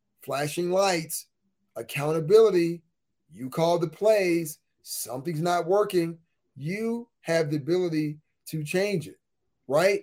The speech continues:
And the Broncos had two weeks to prepare for this game. And we all thought that there was gonna be significant changes.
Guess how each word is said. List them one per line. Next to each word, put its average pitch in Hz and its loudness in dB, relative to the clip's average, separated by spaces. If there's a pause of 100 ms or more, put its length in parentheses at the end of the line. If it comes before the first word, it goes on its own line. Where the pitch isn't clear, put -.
(140)
And 165 0
the 156 -4
Broncos 165 2 (420)
had 160 -2
two 208 -8
weeks 185 -8
to 170 -4
prepare 151 2
for 151 -6
this 131 -8
game. 156 -4 (420)
And 151 0
we 170 0
all 185 4
thought 156 2
that 131 -4
there 147 2
was 156 -4
gonna 156 -2
be 139 -4
significant 139 -4
changes. 135 -8